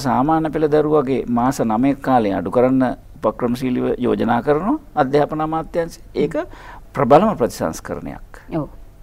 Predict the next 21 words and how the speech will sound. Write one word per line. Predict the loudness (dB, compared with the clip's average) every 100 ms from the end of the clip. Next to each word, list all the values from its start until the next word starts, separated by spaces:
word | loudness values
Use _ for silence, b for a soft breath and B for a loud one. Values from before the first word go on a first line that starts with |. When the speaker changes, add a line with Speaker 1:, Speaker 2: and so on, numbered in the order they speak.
| 2
Speaker 1:
ප්‍රබලම | 6 6 6 2
ප්‍රතිසංස්කරණයක්. | -4 -8 -10 -10 -12 -14 -16 B B B
අපි | -4 0
ඒකට | 2 2
කැබිනට් | 2 0 0 0
පත්‍රිකාව | 0 0 0 0
සූදානම් | 0 -6 -2 -2 -2
කරලා | -6 -2 -2 -2 -8 b b b
කැබිනට් | 0 0 -2 -2
මණ්ඩලය | -4 -2 -2
දැනුවත් | -2 -2 -6 -8
කරලා | -6 -6 -6 -10 b b b b
රට | 0 2 0
කැමති | -2 -2 -2 -2
නම් | -2 -2 -4 -10 -20 -20 -10
විවේචන | -2 0 0 0 -4
තියෙන්න | -4 -4 -4
පුළුවන්. | -4 -2 0 -2 -8 -20 -4
අපි | -2 0
ඒව | 0
හදාගෙන | 0 0 0 0 -2 -4